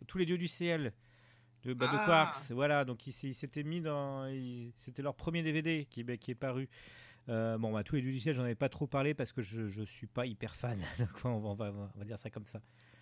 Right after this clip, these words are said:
Speaker 1: Euh, donc Tous les dieux du ciel. Euh, alors,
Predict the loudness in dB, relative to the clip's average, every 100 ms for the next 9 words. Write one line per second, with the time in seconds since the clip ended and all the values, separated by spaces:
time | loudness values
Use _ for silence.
0 | -20 -20 -20 -20 -2 2 4 4 2 2
1 | 0 0 0 0 -2 0 2 2 2 4
2 | 4 4 2 -2 -4 -4 -6 -8 -12 -14
3 | -16 -20 _ _ _ -14 0 4 4 0